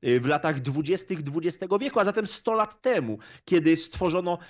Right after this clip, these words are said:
kiedy stworzono taką operację dezinformacyjną wielowarstwową, że o-, oszukano,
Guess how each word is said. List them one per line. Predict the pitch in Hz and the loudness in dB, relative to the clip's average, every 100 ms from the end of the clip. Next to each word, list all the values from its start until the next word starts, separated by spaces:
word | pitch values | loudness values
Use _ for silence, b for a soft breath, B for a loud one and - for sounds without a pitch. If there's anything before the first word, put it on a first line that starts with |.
| B | B
kiedy | - 175 | -8 -8
stworzono | - 185 180 170 | -4 -2 0 0
taką | 240 262 180 | 0 0 0
operację | 143 139 143 139 143 | 0 0 0 0 -2
dezinformacyjną | 139 139 135 151 143 135 139 131 131 | -2 -4 -6 -6 -4 -6 -6 -6 -2
wielowarstwową, | 135 135 131 127 - 151 196 | 0 0 0 -4 -4 -2 -2
że | 202 - | -4 -2
o-, | 220 190 - - | -2 -2 -6 -8
oszukano, | - - 208 202 202 202 | -4 -4 -2 2 2 0